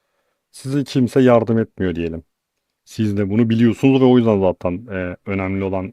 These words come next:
paradır, önemli olan benimdir, e, diyorsunuz ama sistemde siz yardım diye bir şeyin kültürünü,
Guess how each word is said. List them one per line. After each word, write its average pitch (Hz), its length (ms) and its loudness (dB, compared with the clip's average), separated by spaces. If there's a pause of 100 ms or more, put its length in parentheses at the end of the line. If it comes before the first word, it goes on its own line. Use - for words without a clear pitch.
paradır, 92 380 -2 (280)
önemli 90 340 -8
olan 90 360 -8
benimdir, 92 680 -2
e, 82 280 -14
diyorsunuz 113 460 -4
ama 82 300 -8 (280)
sistemde 139 600 -4
siz 117 400 -2
yardım 117 460 2
diye 120 140 2
bir 104 80 0
şeyin 110 280 -2
kültürünü, 110 760 -2